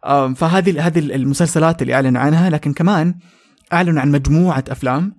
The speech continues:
آه، أتمنى إني ما أكون نسيت أحد منهم. آه، لكن خلينا نشوف لحظة. في عندنا كمان، إيش اسمها الأميرة الجديدة؟ قولوا معايا.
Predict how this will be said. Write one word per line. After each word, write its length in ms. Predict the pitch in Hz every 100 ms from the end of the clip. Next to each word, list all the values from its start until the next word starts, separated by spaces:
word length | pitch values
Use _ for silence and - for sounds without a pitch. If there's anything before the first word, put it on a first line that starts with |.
| _ _ _ _ _
آه، 240 | 139 139 127
أتمنى 400 | - 170 220 196
إني 120 | 156
ما 80 | 165
أكون 220 | 170 165
نسيت 320 | 143 160 160
أحد 300 | 143 165 135
منهم. 480 | 135 151 160 220 370 _ _ _ _ _ _ _ _ _ -
آه، 320 | 135 139 139
لكن 880 | 139 143 143 151 170 170 - 185 208
خلينا 280 | 160 147 123
نشوف 280 | - 156
لحظة. 680 | 143 143 - 147 156 175 202 214 _ - - - _ _
في 180 | - 147
عندنا 320 | 151 147 135
كمان، 360 | 139 143 151
إيش 120 | 156 -
اسمها 240 | - 214
الأميرة 320 | 151 165 170
الجديدة؟ 400 | 143 123 143 156
قولوا 140 | 156 160
معايا. 380 | 123 131 170